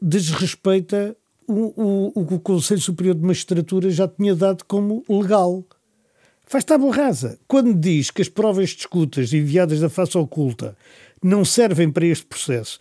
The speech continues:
desrespeita o que diz o Tribunal da Relação do Porto,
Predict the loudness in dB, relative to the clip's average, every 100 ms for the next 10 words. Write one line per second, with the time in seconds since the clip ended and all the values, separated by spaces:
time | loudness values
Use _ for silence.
0 | -20 -16 -2 0 0 -2 -4 0 2 2
1 | 2 -2 0 -2 0 0 0 0 -2 2
2 | 2 2 0 0 0 0 -2 -2 -2 -2
3 | -4